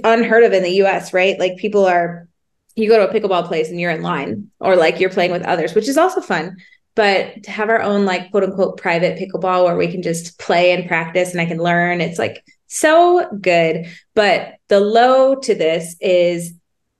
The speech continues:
I don't wanna work. <laughs> I'm very low energy and sleepy and just kind of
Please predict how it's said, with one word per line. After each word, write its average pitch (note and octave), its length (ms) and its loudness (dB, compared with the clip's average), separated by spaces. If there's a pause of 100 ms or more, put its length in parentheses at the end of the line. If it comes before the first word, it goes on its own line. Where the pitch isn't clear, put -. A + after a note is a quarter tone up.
(100)
I G#3+ 120 -2
don't A3+ 120 2
wanna E3+ 200 -2
work. D#3 380 -4
<laughs> - 1500 -4
I'm A3+ 220 0
very G#3+ 400 4
low G#3 160 4
energy G3 560 -2
and F#3+ 160 -6
sleepy F#3+ 580 0
and F#3 240 -2
just F3+ 640 -2
kind F#3 240 0
of F3 300 2